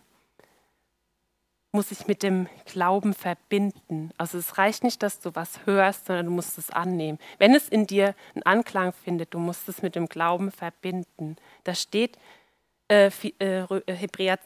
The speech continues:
vier, zwei b, „Aber das gehörte Wort nützte jene nicht“, das über das Volk Israel die Rede, „weil es denen, die es hörten, sich nicht, weil es bei denen, die es hörten, sich nicht mit dem Glauben verband.“ Wie sieht es bei dir aus?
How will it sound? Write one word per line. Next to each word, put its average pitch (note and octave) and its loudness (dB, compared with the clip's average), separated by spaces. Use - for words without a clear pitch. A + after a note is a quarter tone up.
vier, A3+ -2
zwei F3+ -2
b, G#3+ -2
„Aber F#3 4
das F#3 -6
gehörte G3 2
Wort F3+ 0
nützte - -4
jene G3 -2
nicht“, G3+ -2
das F#3+ -6
über F3+ -2
das F3 -4
Volk F#3 -2
Israel F#3+ -6
die F3 -10
Rede, F3 -6
„weil E3+ -2
es - -8
denen, A#3+ 2
die A3+ -4
es - -8
hörten, F3 -4
sich - -8
nicht, G3+ -4
weil G#3 4
es - 0
bei G#3+ 6
denen, F#3+ 0
die F3+ -10
es - -12
hörten, F#3 -4
sich - -12
nicht - -8
mit F#3 -4
dem F#3 2
Glauben F3+ -2
verband.“ E3+ -6
Wie G3+ -6
sieht G#3+ -4
es G#3 -8
bei F#3+ 0
dir G3+ -4
aus? D#3+ -6